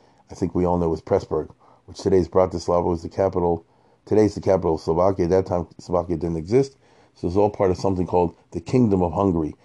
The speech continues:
The Kingdom of Hungary is a co-, is a country that no longer exists. Now you have the Republic of Hungary. But the Kingdom of Hungary was gigantic compared to the current Hungary. It's about five, six times.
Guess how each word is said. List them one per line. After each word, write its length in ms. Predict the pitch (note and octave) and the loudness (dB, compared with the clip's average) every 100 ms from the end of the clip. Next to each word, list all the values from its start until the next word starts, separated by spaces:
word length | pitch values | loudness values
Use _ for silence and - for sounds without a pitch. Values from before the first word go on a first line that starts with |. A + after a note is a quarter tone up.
| _ - | _ -20
The 80 | G2 | -4
Kingdom 320 | C3+ C3 F#2 | 0 2 2
of 40 | |
Hungary 440 | G#2 G#2 F2 E2 - _ _ _ _ _ _ - | 0 2 2 0 -4 _ _ _ _ _ _ -4
is 140 | F#2 | -2
a 60 | E2+ | 0
co-, 220 | - A#2 - | -2 -4 -2
is 140 | F2+ | 0
a 60 | E2+ | 0
country 320 | - A2 F#2+ | 0 2 2
that 100 | E2 | 2
no 160 | F#2 F2+ | 2 2
longer 260 | F2+ D#2+ | 2 2
exists. 600 | E2+ E2 G2+ G2 - - _ _ _ - | -2 0 0 -2 -8 -20 _ _ _ -4
Now 80 | F#2 | 0
you 60 | |
have 100 | E2+ | 2
the 60 | D#2+ | 0
Republic 420 | D#2 - A#2 F2 | 0 2 2 2
of 80 | D2+ | 0
Hungary. 420 | E2 D#2+ D2+ - _ _ _ _ _ | -4 -4 -8 -12 _ _ _ _ _
But 80 | - | -14
the 60 | - | -2
Kingdom 260 | D3+ C#3+ | 2 4
of 80 | F2 | 4
Hungary 380 | G2+ F#2 F#2 F2+ _ _ | 2 2 0 -2 _ _
was 180 | G2+ F2 | -8 -4
gigantic 540 | D#2+ E2 B2 A#2+ F2+ - | -2 0 2 4 2 -2
compared 380 | E2+ F#2+ E2+ - | -4 0 0 0
to 80 | |
the 100 | E2 | -4
current 260 | E2 G2 D#2+ | -2 -2 -2
Hungary. 300 | F#2 F2 D#2 | -2 -2 -4
It's 80 | D#2 | -4
about 220 | - - | -6 -4
five, 200 | G#2 F#2+ | -2 -2
six 220 | - - | -2 -6
times. 440 | - F#2 D#2+ - | -4 -4 -4 -10